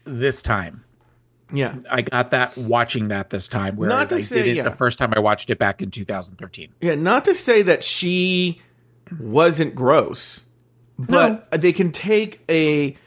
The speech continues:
Speaker 2: short, something that happened maybe over a course of a day or two,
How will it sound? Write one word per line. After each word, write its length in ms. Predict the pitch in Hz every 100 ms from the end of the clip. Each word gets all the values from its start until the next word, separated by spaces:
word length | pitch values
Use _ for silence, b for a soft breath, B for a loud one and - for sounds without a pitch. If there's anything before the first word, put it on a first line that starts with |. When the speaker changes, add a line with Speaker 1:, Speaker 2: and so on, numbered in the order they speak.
| b
Speaker 2:
short, 500 | - - 214 214 -
something 220 | 165 202 180
that 100 | 156
happened 440 | 160 156 160 156
maybe 280 | 151 147 147
over 180 | 139 139
a 60 |
course 300 | 123 147 135
of 100 | 120
a 40 | 110
day 520 | 107 131 127 123 120
or 140 | 104
two, 500 | 110 - 117 104 -